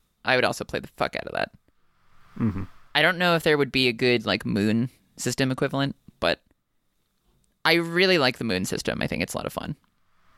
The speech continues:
Speaker 2: Yeah, it's cool.
Speaker 1: Being like, "I like this character, but I don't like how this one plays." Good thing that this character is actually three characters.
Speaker 2: Right.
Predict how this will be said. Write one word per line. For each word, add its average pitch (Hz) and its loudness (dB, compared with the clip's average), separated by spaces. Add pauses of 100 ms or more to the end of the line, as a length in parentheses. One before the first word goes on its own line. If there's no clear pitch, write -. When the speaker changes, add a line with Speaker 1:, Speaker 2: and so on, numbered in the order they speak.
(220)
Speaker 2:
Yeah, - -2 (100)
it's - -6
cool. - -14 (280)
Speaker 1:
Being 127 2
like, 110 0 (140)
"I 147 4
like 185 -2
this - -8
character, - 0
but - 2
I 185 4
don't 403 4
like 370 -2
how 294 0
this 349 4
one - 0
plays." - -6
Good 156 -2
thing 160 0
that 143 0 (100)
this 131 -4
character 160 0
is 139 0
actually 151 0
three 175 -2
characters. - -6 (840)
Speaker 2:
Right. - -4